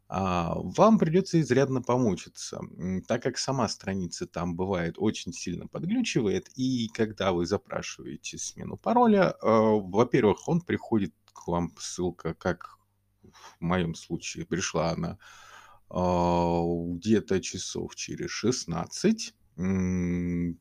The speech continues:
то есть если вы несколько раз кликнули, то, о, предыдущая ссылка автоматически там обнуляется. То есть нужно дождаться ещё и самого последнего письма. При этом с первого раза это не получилось за первый день. То есть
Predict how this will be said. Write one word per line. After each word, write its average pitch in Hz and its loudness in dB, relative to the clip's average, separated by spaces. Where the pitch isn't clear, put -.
то 87 0
есть - -4
если 95 0
вы 90 -2
несколько 87 -2
раз 85 -2
кликнули, 175 0
то, 92 2
о, 82 -4
предыдущая 92 -2
ссылка - -6
автоматически - -8
там 82 -6
обнуляется. 85 -6
То - -12
есть - -12
нужно 85 -4
дождаться 85 -2
ещё 85 -4
и - -4
самого 82 0
последнего 87 0
письма. - -8
При 107 4
этом 92 0
с - -2
первого 92 6
раза 87 4
это 85 -2
не 82 0
получилось 82 -6
за 95 0
первый 160 2
день. 196 4
То - -4
есть - -4